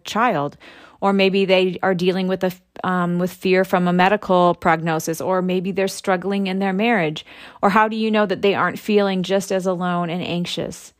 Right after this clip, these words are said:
How do you know that they aren't living with the pain of a broken heart? Others may appear to have it all together and the best that life has to offer while carrying the weight of the world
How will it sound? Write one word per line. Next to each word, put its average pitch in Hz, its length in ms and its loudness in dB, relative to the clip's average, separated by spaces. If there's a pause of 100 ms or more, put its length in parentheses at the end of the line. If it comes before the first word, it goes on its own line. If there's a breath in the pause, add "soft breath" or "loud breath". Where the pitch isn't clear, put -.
(320 loud breath)
How 214 160 2
do 220 80 -2
you 214 140 0
know 214 160 2
that 170 180 0
they 196 160 2
aren't 185 240 -2
living 185 240 -2
with 175 160 -4
the - 80 -10
pain 175 360 -4
of - 100 -4
a 165 60 -4
broken 156 340 -2
heart? 95 340 -6 (920 soft breath)
Others 262 420 4
may 214 180 4
appear 208 360 2
to 208 60 0
have 202 180 2
it 196 80 0
all 185 160 0
together 196 420 -2
and 185 160 -4
the 180 80 -2
best 190 320 -2
that - 140 -2
life 180 180 0
has 180 220 -4
to - 100 -6
offer 196 380 0
while 175 240 0
carrying 208 500 -2
the 185 100 -4
weight 185 240 -2
of 185 60 -6
the 180 100 -6
world 185 300 -4